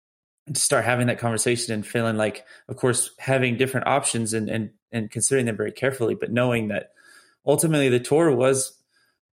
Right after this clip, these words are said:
our first choice of, of saying, like, if we're gonna move forward and somebody's gotta fill that role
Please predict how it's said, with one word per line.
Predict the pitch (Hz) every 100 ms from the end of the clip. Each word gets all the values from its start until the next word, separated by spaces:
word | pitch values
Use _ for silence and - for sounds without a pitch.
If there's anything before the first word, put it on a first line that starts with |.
| _
our | 131
first | 123 143 135 -
choice | - 147 143
of, | 117 110 -
of | 120 107 -
saying, | - - 123
like, | 113 110
if | 104
we're | 120 147
gonna | 139
move | 123 123
forward | - 135 139 117
and | 113
somebody's | - 135 131 127
gotta | 127 110
fill | - 135 123
that | 107 -
role | 107 123 113 101